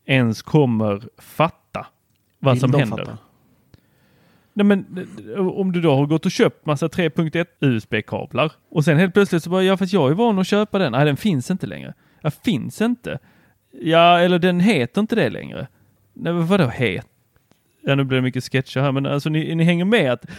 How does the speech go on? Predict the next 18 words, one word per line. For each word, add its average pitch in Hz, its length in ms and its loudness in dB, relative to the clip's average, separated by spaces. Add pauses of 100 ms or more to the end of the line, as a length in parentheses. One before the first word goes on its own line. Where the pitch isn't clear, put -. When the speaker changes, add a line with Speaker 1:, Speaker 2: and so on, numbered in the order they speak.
(140)
Speaker 1:
det, 170 240 2
det 170 100 2
är 185 120 4 (140)
helt 175 180 0
omöjligt 175 640 2
för 202 80 0
gemene 175 340 0
man 175 180 -2
att 160 80 -4
bara 165 120 -4
så, 170 120 -8 (340)
"Okej, 190 280 0
så 190 120 -2
min, 208 320 2 (280)
<laughs> - 280 -20
min 220 260 2
tidigare 214 560 0
sladd 214 360 0